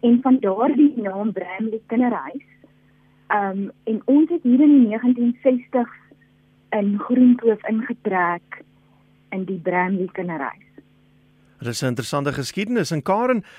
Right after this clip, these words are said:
Speaker 2: hoe ver terug gaan jy met die Bramley Kinderhuis? Wanneer het jou betrokkenheid begin?
Speaker 1: Willem, ek het seker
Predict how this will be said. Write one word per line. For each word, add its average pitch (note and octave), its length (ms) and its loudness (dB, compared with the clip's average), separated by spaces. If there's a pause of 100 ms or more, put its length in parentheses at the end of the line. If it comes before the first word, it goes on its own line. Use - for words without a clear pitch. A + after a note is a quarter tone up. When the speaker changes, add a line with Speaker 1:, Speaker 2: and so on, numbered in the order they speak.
(120)
Speaker 2:
hoe D#3 180 0
ver A#3+ 300 -4
terug G#3+ 200 -4
gaan F3+ 160 -6
jy C3 560 -2
met A#2 140 -6
die A2+ 200 -10
Bramley A2+ 320 -2
Kinderhuis? G2+ 460 -6
Wanneer D3 200 -4
het E3+ 100 -6
jou D#3+ 140 0
betrokkenheid C#3 520 -4
begin? F#2+ 360 -10 (960)
Speaker 1:
Willem, C4 520 2
ek E4+ 280 -2
het B3 380 0 (240)
seker C4 420 2